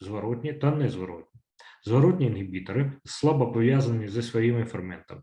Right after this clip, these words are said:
і можуть дисоціювати. В цьому випадку активність ферментів відновлюється.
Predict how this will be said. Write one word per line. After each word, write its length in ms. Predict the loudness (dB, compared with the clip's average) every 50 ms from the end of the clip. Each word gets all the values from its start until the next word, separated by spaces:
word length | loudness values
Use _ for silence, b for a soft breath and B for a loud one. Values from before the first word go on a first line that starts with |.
| _ B B B B 0
і 60 | 2
можуть 300 | 4 4 6 6 4 4
дисоціювати. 800 | 2 0 -4 -6 -6 -4 -2 -2 -2 -2 -4 -6 -8 -12 -16 -20 -20
В 100 | _ 0
цьому 260 | 0 2 4 4 2
випадку 380 | 0 2 2 2 2 2 0 -4
активність 420 | -2 0 0 0 0 0 -2 -4
ферментів 460 | -2 0 2 2 2 2 2 -2 -4 -4
відновлюється. 680 | -4 -4 -4 -6 -8 -12 -14 -18 -20 _ -20 -20 -20